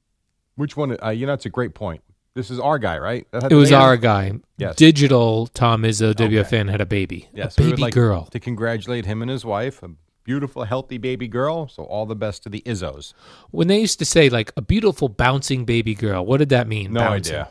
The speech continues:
Speaker 1: I don't know.
Speaker 2: Energetic,
Speaker 1: I,
Speaker 2: maybe?
Speaker 1: I guess. I don't know. I, that they're, I don't know.
Speaker 2: "A beautiful bouncing girl."
Speaker 1: No one said that to us when we had our kids.
Speaker 2: Well, you didn't have your kids in the seventies.
Speaker 1: That's a very
Speaker 2: Which
Speaker 1: good
Speaker 2: I think
Speaker 1: point.
Speaker 2: is when it was, uh, hot.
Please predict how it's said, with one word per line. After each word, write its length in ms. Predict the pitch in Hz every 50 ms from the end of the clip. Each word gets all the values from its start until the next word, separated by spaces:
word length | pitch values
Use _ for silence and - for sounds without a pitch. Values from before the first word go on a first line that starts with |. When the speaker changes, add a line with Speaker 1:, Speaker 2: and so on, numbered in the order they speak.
| -
Speaker 1:
I 80 | 85 92
don't 200 | 82 87 82 78
know. 200 | 73 67 69 - _ _ _ _ _ _ _
Speaker 2:
Energetic, 560 | - 117 113 107 107 107 113 110 110 120 120 -
Speaker 1:
I, 40 | 127
Speaker 2:
maybe? 240 | 127 127 127 135 147
Speaker 1:
I 20 |
guess. 600 | 139 131 - 90 98 90 80 76 - - - - _
I 140 | - 87 90
don't 220 | 85 87 90 82
know. 260 | 85 87 87 82 76 - _ _ _ _ _ _ _ _ _ _ _ _ _
I, 80 | 85 85
that 240 | 82 - 92 82 -
they're, 240 | 98 95 92 87 78 69 _ _ -
I 120 | - 95
don't 100 | 101 123 123
know. 140 | 117 101 - _ _ _ _ -
Speaker 2:
"A 100 | - 135
beautiful 560 | 117 - - 202 240 269 226 151 - - 120 95
bouncing 580 | - - - 135 143 143 - - 143 135 131
girl." 380 | 117 123 113 104 95 85 85 -
Speaker 1:
No 60 | 113
one 160 | 127 131 127 113
said 160 | - 127 113
that 160 | 110 101 -
to 80 | - 82
us 160 | 95 - -
when 80 | 101
we 60 | 95 95
had 100 | 98 92
our 80 | 85
kids. 360 | - - 78 71 71 _ _ _ _ _ _ _ _ -
Speaker 2:
Well, 300 | 160 151 139 127 123 - -
you 100 | 147 135
didn't 160 | 123 127 117
have 120 | 120 113
your 80 | 110 107
kids 260 | - - 131 113 101
in 60 | 101 101
the 60 | 95
seventies. 680 | - - 135 123 104 101 95 92 92 - - - - -
Speaker 1:
That's 220 | 110 107 90 -
a 60 | 107
very 260 | 98 82 85 101 101 95
Speaker 2:
Which 60 | 90
Speaker 1:
good 160 | 101 110 107
Speaker 2:
I 40 | -
think 120 | - 135 127
Speaker 1:
point. 80 | - 123
Speaker 2:
is 100 | 107 104
when 160 | 113 117 110
it 40 | 107
was, 280 | 101 101 98 98 98 104
uh, 200 | 107 95 95 95
hot. 360 | 92 92 113 107 98 92 -